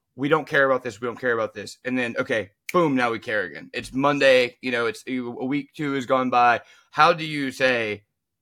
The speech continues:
"Okay, now we're back to caring about winning, and we're gonna get back to that mentality of going thirteen and oh"?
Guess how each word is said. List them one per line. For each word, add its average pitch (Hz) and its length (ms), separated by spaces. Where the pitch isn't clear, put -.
"Okay, 139 280
now 143 260
we're 143 100
back 135 280
to 131 100
caring 135 340
about 123 220
winning, 123 280
and 113 100
we're 120 60
gonna 117 100
get 113 180
back 110 200
to 120 80
that 110 140
mentality 107 440
of 98 60
going 104 180
thirteen 101 340
and 90 100
oh"? - 120